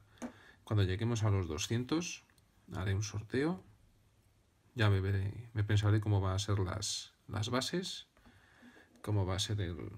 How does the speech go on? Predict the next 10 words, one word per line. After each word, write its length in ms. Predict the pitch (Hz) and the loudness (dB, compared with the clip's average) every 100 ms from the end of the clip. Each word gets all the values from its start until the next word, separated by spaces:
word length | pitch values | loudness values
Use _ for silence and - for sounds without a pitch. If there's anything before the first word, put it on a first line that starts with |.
| - - _ _ _ _ | -16 -20 _ _ _ _
las 160 | 113 104 | 0 2
condiciones 460 | 107 101 120 120 | 4 2 2 2
del 100 | 110 | 2
sorteo. 560 | 101 101 101 139 160 175 - - - - - _ _ _ - - - - - | 2 0 2 2 2 -2 -12 -20 -20 -20 -20 _ _ _ -18 -14 -14 -16 -2
Pero 180 | 117 107 | 4 4
se 120 | 104 | 6
va 100 | 117 | 2
a 20 | |
hacer 240 | 127 135 156 | 4 2 2
cuando 760 | 110 98 87 60 50 - 101 | 4 4 2 -4 -6 -8 -12